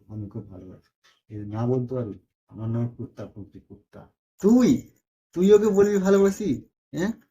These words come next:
না, তোর মতো ভীতু সুদা একটাও নেই। তুই নাকি ওকে বলবি? শালা, ওকে দেখলে ভয়তে তুই মরে যা। তুই নাকি ওকে বলবি ভালোবাসি? হ্যাঁ? হাসি লাগছে, হাসি।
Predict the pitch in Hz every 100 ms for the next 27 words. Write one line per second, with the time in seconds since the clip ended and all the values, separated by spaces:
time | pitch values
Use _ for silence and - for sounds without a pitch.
0 | _ _ _ _ - 262 - - 135 156
1 | 180 208 202 202 123 127 143 196 - 175
2 | 147 131 - _ _ _ _ 123 120 -
3 | 147 147 127 117 101 92 _ _ - 135
4 | _ 170 214 214 208 208 196 135 131 120
5 | 113 190 - - - - - 170 170 185
6 | 143 131 135 170 127 101 123 123 131 135
7 | 175 143 131 139 135 113 120 _ _ _
8 | - - 143 160 170 175 170 160 143 147
9 | 143 143 139 143 - 117 - _ 151 226
10 | - _ - 247 254 247 - _ _ -
11 | 269 262 247 - - _ _ 247 - 254
12 | - 131 151 240 214 185 165 147 160 185